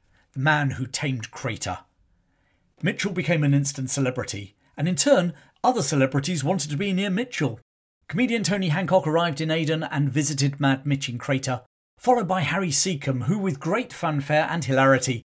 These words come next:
performed the opening ceremony of the new toilet for D Company. The press loved Mitchell's no-nonsense sense of counterinsurgency tactics. Basically,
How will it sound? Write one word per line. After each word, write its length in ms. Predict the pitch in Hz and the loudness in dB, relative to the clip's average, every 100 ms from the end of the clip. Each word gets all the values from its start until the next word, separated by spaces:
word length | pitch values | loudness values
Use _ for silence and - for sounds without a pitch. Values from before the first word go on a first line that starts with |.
| _ _ | _ _
performed 420 | 170 143 226 202 | -4 -2 -2 -2
the 240 | - 156 - | -4 -6 -2
opening 380 | 226 - 147 135 | -2 2 2 4
ceremony 640 | 156 143 131 131 131 135 - _ _ - | 6 6 6 6 4 2 -10 _ _ -8
of 120 | 120 | 0
the 60 | |
new 180 | 135 139 | 2 4
toilet 440 | 139 156 113 101 - | 2 2 0 -2 -12
for 120 | 135 | -8
D 160 | 127 | -8
Company. 500 | 117 120 92 101 92 - _ _ _ _ _ _ _ _ _ | -6 -8 -8 -10 -10 -14 _ _ _ _ _ _ _ _ _
The 100 | - | -10
press 440 | - - 226 - - - | -8 -4 -2 0 -2 -2
loved 540 | 139 143 151 - - - | 0 2 2 0 -8 -6
Mitchell's 580 | 160 - 170 156 139 - | -4 -4 -2 -2 -2 -2
no-nonsense 800 | 143 175 165 147 139 - 135 139 | 2 4 4 2 0 -2 -2 -4
sense 380 | - 147 135 - | -2 -2 -2 -4
of 160 | 160 | -6
counterinsurgency 1000 | - 147 135 135 117 - 117 117 - 123 | -6 -4 -2 -4 -4 -4 -4 -8 -10 -8
tactics. 600 | - 95 - - - - - _ _ _ _ | -10 -12 -12 -10 -6 -6 -6 _ _ _ _
Basically, 520 | - 262 170 170 202 | 0 0 0 0 -2